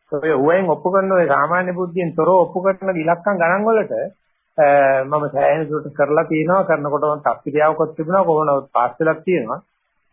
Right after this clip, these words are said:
මම ඉස්කෝලේ යන කාලෙම මට ඉස්සල්ලාම මේ තුනේ පන්ති, හතරේ පන්ති මම දැන් දීර්ඝ බෙදීම කියලා එකක් කියලා දුන්නා. මම කිව්වා මට බෑ. මේ මොන මගුලක්ද කියලා. ඊට පස්සේ ලොකෝ, ලොකෝ බච්චා හෝ මොකද පුතාම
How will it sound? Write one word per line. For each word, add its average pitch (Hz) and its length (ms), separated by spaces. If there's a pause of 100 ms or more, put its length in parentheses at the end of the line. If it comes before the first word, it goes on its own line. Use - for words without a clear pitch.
මම 151 180
ඉස්කෝලේ 180 440
යන 180 140
කාලෙම 190 400
මට 202 260
ඉස්සල්ලාම 190 480 (320)
මේ 185 260 (480)
තුනේ 185 220
පන්ති, 180 340
හතරේ 185 360
පන්ති 202 260
මම 214 160
දැන් 226 180
දීර්ඝ 214 320
බෙදීම 151 340
කියලා 117 220
එකක් 113 160
කියලා 101 220
දුන්නා. 110 180 (140)
මම 294 180
කිව්වා 147 220
මට 127 120
බෑ. 104 160 (1040)
මේ 277 140
මොන 269 160
මගුලක්ද 139 400
කියලා. 110 220
ඊට 196 140
පස්සේ 190 240
ලොකෝ, 196 340
ලොකෝ 190 240
බච්චා 202 260
හෝ 208 80
මොකද 196 280
පුතාම 202 280